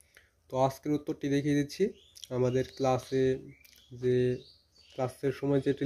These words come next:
লেখাই দিছিল, লেখা দিছিল ওইটাই। তো লেখাটা খুব ভালো হয়নি,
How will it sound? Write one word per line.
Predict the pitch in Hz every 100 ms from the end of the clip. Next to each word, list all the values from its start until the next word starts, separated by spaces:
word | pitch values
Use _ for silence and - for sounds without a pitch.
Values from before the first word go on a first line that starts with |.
| 139
লেখাই | 139 139 135
দিছিল, | 131 147 156 190 - - - - - _ _
লেখা | 131 131 139
দিছিল | 135 143 131
ওইটাই। | 131 139 185 - _ - - _
তো | 131 127
লেখাটা | 135 139 127 139 -
খুব | 139 127 127
ভালো | 131 135
হয়নি, | 131 135